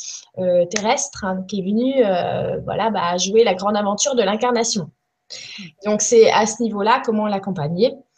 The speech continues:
N'empêche que je vais répondre à, à toutes les questions, <laughs> en tout cas, euh, toutes celles que je peux.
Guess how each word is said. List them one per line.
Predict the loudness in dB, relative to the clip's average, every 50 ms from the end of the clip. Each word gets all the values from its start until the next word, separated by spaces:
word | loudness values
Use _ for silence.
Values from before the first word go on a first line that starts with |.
| -14 -14 -14 _ _
N'empêche | -6 -2 -2 0 0 0
que | -2
je | -2
vais | -2 0
répondre | 0 -2 -2 -2 -2 -2 -2 -2
à, | -4 -4 -4 -4 -4 -6 -8 -8 -8 -6 -6 -6 -6
à |
toutes | -8 -8 -8 -8
les | -6
questions, | -6 -6 -4 -4 -4 -4 0
<laughs> | 2
en | 4 4 4 4 6 6 6 6 6 6 4
tout | 0 0
cas, | 0 2 4 4 4 2
euh, | 0
toutes | 0 -2
celles | -2 -2 -2
que | -4 -8
je | -8 -4
peux. | -2 -2 -2